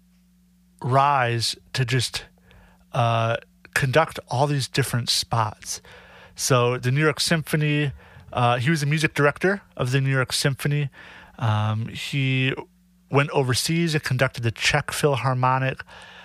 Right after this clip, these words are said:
Uh, let's see, he, uh, the Royal Opera House, he did a premiere of Fancy Free with the Ballet Theatre at the Royal Opera House in London. Uh, he conducted opera professionally for the first time, which means he was getting paid,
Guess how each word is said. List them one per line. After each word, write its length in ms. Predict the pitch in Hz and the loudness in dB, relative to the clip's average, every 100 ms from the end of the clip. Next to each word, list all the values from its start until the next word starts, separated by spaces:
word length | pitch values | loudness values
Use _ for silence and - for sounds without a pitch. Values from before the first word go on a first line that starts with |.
| - - | -20 -6
Uh, 520 | 117 113 113 113 113 | -2 0 0 0 0
let's 160 | 117 - | -2 -4
see, 340 | - 120 113 | -2 -2 -2
he, 500 | 107 127 120 120 120 110 - - - | -2 -2 0 0 -2 -4 -14 -20 -14
uh, 260 | - 110 110 | -2 0 0
the 120 | 110 | 0
Royal 360 | 117 135 151 151 | 2 2 2 2
Opera 320 | 143 139 151 | 2 2 2
House, 300 | 131 147 151 | 2 0 0
he 380 | - 131 120 127 - _ - | -2 0 0 -4 -8 _ -4
did 140 | 135 | -2
a 40 | 131 | 0
premiere 360 | - 131 135 | 0 0 0
of 80 | 123 | 0
Fancy 380 | - 139 127 120 | 0 -2 -2 -4
Free 160 | - | -2
with 140 | 135 127 | -2 -2
the 80 | 113 | 0
Ballet 320 | 120 123 127 | 0 2 -2
Theatre 280 | - 131 123 | -2 -2 0
at 60 | |
the 80 | 120 | 0
Royal 240 | 113 120 | 0 0
Opera 340 | 127 123 - 110 | 2 0 0 0
House 260 | 117 113 | 0 -2
in 180 | - 117 | -4 -4
London. 600 | 110 151 190 185 185 180 - - - - - - | 0 2 2 2 0 -2 -6 -14 -18 -20 -14 -2
Uh, 300 | 123 117 - | 2 2 0
he 200 | - 165 | -2 -2
conducted 520 | - 147 160 - 143 _ _ _ | 0 2 2 0 -6 _ _ _
opera 300 | 151 143 147 | 2 2 0
professionally 880 | 120 - - 208 190 - 123 107 107 | 0 -2 4 2 2 -2 -2 0 -2
for 160 | 104 120 | -2 -2
the 80 | 107 | -2
first 260 | 127 110 | -2 -2
time, 140 | - 117 | -2 -2
which 160 | - | -2
means 140 | 127 107 | -2 -2
he 100 | 117 | -4
was 120 | 107 | -2
getting 240 | 117 113 | -2 -4
paid, 460 | - - 113 110 | -4 -4 -2 -2